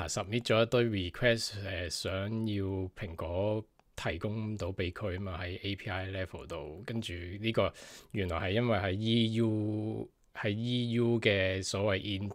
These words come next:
inter-，interoperability guideline 裏邊，佢 Meta 係根據呢一樣嘢去要求蘋果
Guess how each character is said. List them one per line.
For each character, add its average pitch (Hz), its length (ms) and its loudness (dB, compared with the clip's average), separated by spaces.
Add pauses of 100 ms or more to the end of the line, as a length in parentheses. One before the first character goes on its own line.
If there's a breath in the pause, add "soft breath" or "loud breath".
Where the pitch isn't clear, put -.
(640)
inter-，interoperability 123 1500 4
guideline 107 500 4
裏 98 80 0 (220)
邊， 85 240 -6
佢 101 280 -2 (680)
Meta 113 460 0
係 - 40 -4
根 107 200 4
據 107 120 2
呢 107 140 2
一 107 80 4
樣 98 220 2
嘢 85 220 -4
去 95 260 -4
要 104 100 -2
求 95 160 -4
蘋 90 200 -8
果 90 120 -8